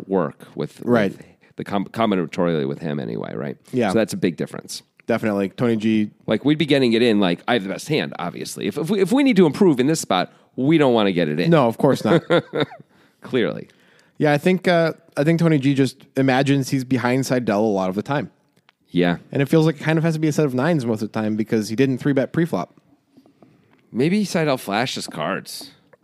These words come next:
Speaker 1: Like,
Speaker 2: Maybe.
Speaker 1: after, like, he, he re-looked at them after Salty Joe moved in and Tony, Tony G saw him or something. 'Cause
Speaker 2: Maybe.
Speaker 1: I don't know, man.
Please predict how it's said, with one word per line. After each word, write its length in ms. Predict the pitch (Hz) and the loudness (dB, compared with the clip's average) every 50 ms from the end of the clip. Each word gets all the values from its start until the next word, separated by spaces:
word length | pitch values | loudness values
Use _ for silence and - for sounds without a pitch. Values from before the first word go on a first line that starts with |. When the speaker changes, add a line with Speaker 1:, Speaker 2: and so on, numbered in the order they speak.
| - 160 - - - | 0 0 0 4 4
Speaker 1:
Like, 140 | 220 208 185 | 4 4 4
Speaker 2:
Maybe. 580 | 214 214 202 190 175 147 147 135 147 143 _ - | 2 2 2 2 2 2 2 0 -2 -4 _ -6
Speaker 1:
after, 480 | 101 113 123 180 - - - 127 117 92 | -2 -2 -2 -2 -2 -4 -4 -2 0 0
like, 160 | 113 117 - | 0 -2 -2
he, 220 | 123 123 117 110 | -2 -2 -2 0
he 100 | 110 120 | -2 -2
re-looked 400 | 113 110 117 120 113 123 120 - | 0 0 0 0 0 0 0 -2
at 100 | 110 - | -4 -2
them 120 | - 92 95 | 0 0 0
after 240 | 92 90 - - | 0 0 -2 -6
Salty 300 | - - 104 95 - 95 | -4 -2 -4 -2 -2 -4
Joe 160 | 82 - 92 90 | -4 -2 -2 0
moved 240 | 90 85 78 71 | 0 0 0 0
in 80 | 92 90 | 0 -2
and 100 | 82 76 | -2 -2
Tony, 300 | - 90 87 87 80 - _ _ | -4 -4 -4 -4 -6 -8 _ _
Tony 220 | - - 92 87 76 | -8 -6 -4 -4 -4
G 80 | 73 | -6
saw 320 | 73 - - 78 82 82 71 | -8 -6 -4 -4 -2 -2 -4
him 140 | 62 73 71 | -6 -8 -12
or 60 | - | -12
something. 280 | - 76 62 - 71 78 | -12 -14 -12 -12 -8 -6
'Cause 60 | 98 | -4
Speaker 2:
Maybe. 140 | 104 120 139 | -2 0 0
Speaker 1:
I 100 | 95 117 | 0 0
don't 140 | 107 85 78 | 0 -2 -2
know, 160 | 85 98 92 | -2 -2 0
man. 320 | 76 73 71 65 73 82 | -2 -2 -4 -4 -6 -8